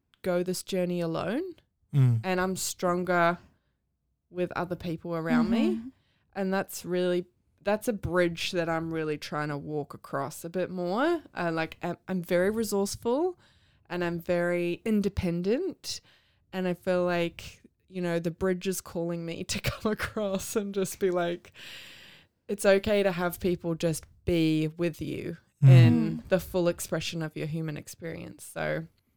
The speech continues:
Speaker 1: okay, so that's one.
Speaker 3: Mm-hmm.
Speaker 1: What two other things?
Speaker 3: <laughs> I think the willingness to be self-reflective too.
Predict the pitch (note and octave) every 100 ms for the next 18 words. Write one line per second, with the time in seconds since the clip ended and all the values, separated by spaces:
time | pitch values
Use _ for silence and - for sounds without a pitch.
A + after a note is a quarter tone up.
0 | _ _ _ - A#3+ A#3+ A3+ G#3 A3+ B3+
1 | - A3 F#3+ F3+ D#4 - _ - A#3+ B3
2 | A3 A3 - G#3 A3 A3+ A#3+ - - C4+
3 | B3 B3+ G3 G3 G3+ - F3 D#3+ D#3 C#4
4 | A3+ G#3+ A3 B3 - - - - - -
5 | - B3 C#4 C#4+ C4+ G#3 G#3 G#3+ F3+ -
6 | G3 F#3 F#3 - G#3 G3+ - - F#3 F#3+
7 | - -